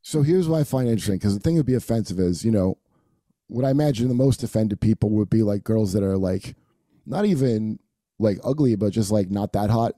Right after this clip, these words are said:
I, like, I bet n-, just, just not that hot girls get angry at this the most.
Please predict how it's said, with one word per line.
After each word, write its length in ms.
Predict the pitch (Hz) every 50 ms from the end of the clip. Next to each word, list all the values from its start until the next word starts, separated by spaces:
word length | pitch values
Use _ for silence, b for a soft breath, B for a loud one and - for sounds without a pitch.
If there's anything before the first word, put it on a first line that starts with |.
| _ -
I, 100 | 110 117 -
like, 180 | 131 127 -
I 40 | -
bet 220 | 127 120 170 175 -
n-, 260 | 135 127 127 131 131 -
just, 260 | - 135 131 107 - _ _
just 340 | - - 160 175 - - 131
not 240 | 143 139 135 127 -
that 160 | 135 131 117
hot 220 | 117 117 117 104
girls 280 | - 107 101 98 95 - - - -
get 160 | - 117 - - -
angry 360 | 110 120 123 98 107 104 98
at 100 | 85 -
this 240 | - 92 90 - -
the 100 | - 98
most. 500 | 98 104 101 - - - - - - -